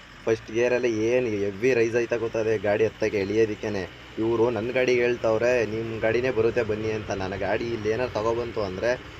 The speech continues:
ಎಕ್ಸ್ ಲೀಟ್ರೇ ತಗೊಳ್ಳೋದಿಲ್ಲ ಗುರು, ಅರ್ಧ ಗಂಟೆ ಗಾಡಿ ಬರೋದೇ ಹೆಚ್ಚು. ಇನ್ನು ಅರ್ಧಕ್ಕೆ ಬಂತು ಅಂತ ನಾನು ರಿವರ್ಸ್ ಬಿಟ್ಕೋಬೇಕಾಯ್ತದೆ ಅಷ್ಟೇನೆ.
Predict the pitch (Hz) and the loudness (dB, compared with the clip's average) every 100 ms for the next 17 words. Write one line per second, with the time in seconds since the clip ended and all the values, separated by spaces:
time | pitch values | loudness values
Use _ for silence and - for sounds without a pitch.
0 | - 107 - 127 123 127 139 120 113 117 | -2 -2 -2 -2 0 2 2 2 0 0
1 | 113 110 98 98 110 127 113 110 135 117 | 0 0 0 -2 -2 -2 0 -2 -2 0
2 | 110 120 107 113 123 104 - - 113 - | -2 0 -2 0 0 -2 -4 -6 -6 -8
3 | - - - - 104 98 123 104 113 127 | -20 -20 -14 -6 -4 -2 0 0 0 0
4 | 120 127 131 104 107 113 107 117 107 107 | 0 0 0 0 -2 -2 -6 -4 -2 -2
5 | 104 107 101 - 101 92 - | -2 -2 -4 -4 -6 -6 -10